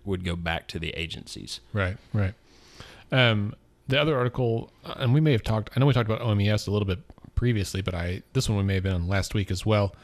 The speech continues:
Speaker 2: um, that the, there's a push to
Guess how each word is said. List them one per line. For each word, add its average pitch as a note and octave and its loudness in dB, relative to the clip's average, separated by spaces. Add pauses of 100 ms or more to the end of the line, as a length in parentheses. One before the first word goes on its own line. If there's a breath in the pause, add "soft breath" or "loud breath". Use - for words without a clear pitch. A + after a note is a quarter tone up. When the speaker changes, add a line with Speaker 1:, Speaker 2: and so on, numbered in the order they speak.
(320 loud breath)
Speaker 2:
um, A2+ 2
that A2 0 (320)
the, G#2 2 (400)
there's G#2 2
a G2+ 0
push - 0 (160)
to G#2+ 2